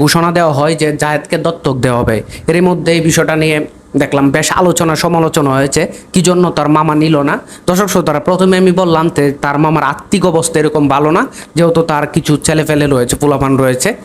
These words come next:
রাগের জাহেদের মামার, এখানে নিয়ে গেলে জাহেদের এরকম ভালো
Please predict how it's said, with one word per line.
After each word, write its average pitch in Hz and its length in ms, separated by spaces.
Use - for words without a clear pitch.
রাগের 147 280
জাহেদের 143 380
মামার, 151 220
এখানে 170 300
নিয়ে 185 180
গেলে 175 140
জাহেদের 160 380
এরকম 160 260
ভালো 185 160